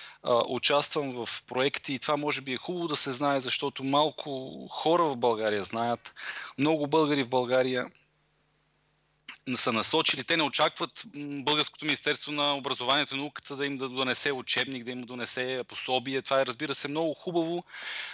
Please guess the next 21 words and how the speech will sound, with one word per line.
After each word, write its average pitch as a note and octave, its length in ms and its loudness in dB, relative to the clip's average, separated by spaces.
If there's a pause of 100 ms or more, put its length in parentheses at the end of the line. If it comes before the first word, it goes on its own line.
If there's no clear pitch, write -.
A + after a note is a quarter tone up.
(120)
но C#3+ 500 4
ние F#3+ 220 4
сме E3+ 180 2
тези, D3+ 240 0
които - 220 -12
трябва C3 280 4
да A2+ 80 -2
дадем. F2+ 460 -2 (280)
Ние F3+ 160 2
сме D#3+ 260 -4
тези, D3 260 0
които - 260 -6
имаме C#3 200 2
финансовите C3+ 640 -4
възможности, B2+ 640 -4
ние D#3 160 0
сме C#3+ 180 -2
тези, B2+ 280 -2
които - 240 -6
имаме A#2+ 200 0
ноу-хауто A#2+ 800 0